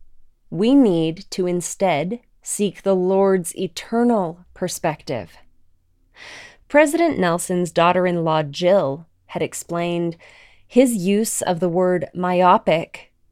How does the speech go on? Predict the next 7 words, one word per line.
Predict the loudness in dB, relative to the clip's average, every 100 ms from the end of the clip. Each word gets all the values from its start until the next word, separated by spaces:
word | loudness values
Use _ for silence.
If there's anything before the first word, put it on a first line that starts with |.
| -14
caused | -2 0 0 -2
me | -4
to | -4 -6
stop, | -4 0 0 0 -6 -20 _ _ _ -20 _ _
think, | _ -2 0 -2 -8 -20 _ _ _ _ -10
and | -8 -8
heal. | -2 0 2 0 -8